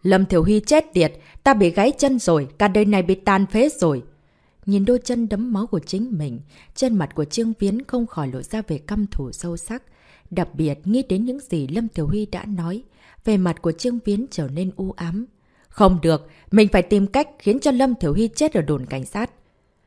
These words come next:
Đây là cơ hội duy nhất để giết nó. Nếu không như Diệp Nôn nói, Lâm Thiểu Huy có khả năng bình yên trở về từ đồn cảnh sát. Như vậy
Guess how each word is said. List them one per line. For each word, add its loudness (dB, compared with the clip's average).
Đây 4
là 2
cơ 2
hội 2
duy 0
nhất 0
để 0
giết -2
nó. -2
Nếu 4
không 2
như 4
Diệp -2
Nôn 0
nói, -4
Lâm 6
Thiểu 0
Huy 4
có 4
khả -2
năng 0
bình 4
yên -2
trở 0
về 0
từ -2
đồn -2
cảnh -8
sát. -6
Như 6
vậy 0